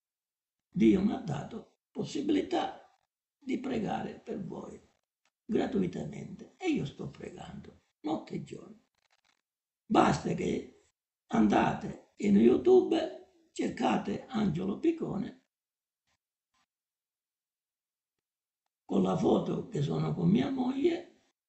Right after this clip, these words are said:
particolare perché c'ho centomila profili, dovete entrare esclusivamente per la prima volta in questo profilo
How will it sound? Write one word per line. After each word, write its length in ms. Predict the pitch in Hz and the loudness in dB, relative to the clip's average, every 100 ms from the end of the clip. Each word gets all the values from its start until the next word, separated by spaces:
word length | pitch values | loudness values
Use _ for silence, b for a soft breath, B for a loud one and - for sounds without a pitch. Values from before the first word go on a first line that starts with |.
| _ _ _ _ _ | _ _ _ _ _
particolare 880 | - 165 202 - - 190 196 269 - | -4 -2 -2 -2 -2 -2 -2 -4 -4
perché 320 | 180 151 165 | -6 -4 -6
c'ho 220 | - 170 | -6 -6
centomila 840 | - 165 151 73 73 73 71 - - _ _ | -4 -2 0 0 0 0 -2 -4 -12 _ _
profili, 880 | 208 202 220 226 262 330 - - _ _ _ | -4 -2 2 2 4 0 -4 -14 _ _ _
dovete 300 | 214 226 208 | 2 2 2
entrare 720 | 254 190 123 190 - - - _ _ _ _ - | 2 2 2 0 -2 -8 -20 _ _ _ _ -8
esclusivamente 1000 | 247 - 220 208 226 254 262 - - - | -8 -2 -2 0 0 0 -4 -6 -10 -10
per 180 | 240 190 | -6 -4
la 120 | 196 | -4
prima 300 | 269 294 285 | -6 -10 -12
volta 580 | 196 208 - - - - | -12 -14 -14 -14 -16 -6
in 200 | 226 208 | -2 0
questo 320 | 185 - 175 | -2 -4 -6
profilo 640 | 147 151 139 139 - - | -4 -4 -4 -6 -8 -10